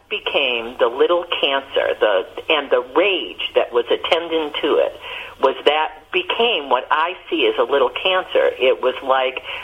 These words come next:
this ball of terror that somehow I was involved. Um, both of those, both of those deaths were around the time, now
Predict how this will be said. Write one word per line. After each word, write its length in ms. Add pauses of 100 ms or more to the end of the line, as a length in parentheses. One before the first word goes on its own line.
(460)
this 200 (320)
ball 720
of 160 (220)
terror 640
that 140 (120)
somehow 680
I 500
was 180
involved. 760 (540)
Um, 460 (300)
both 260
of 140
those, 240 (200)
both 240
of 120
those 180 (140)
deaths 320 (420)
were 280
around 300
the 80
time, 360
now 120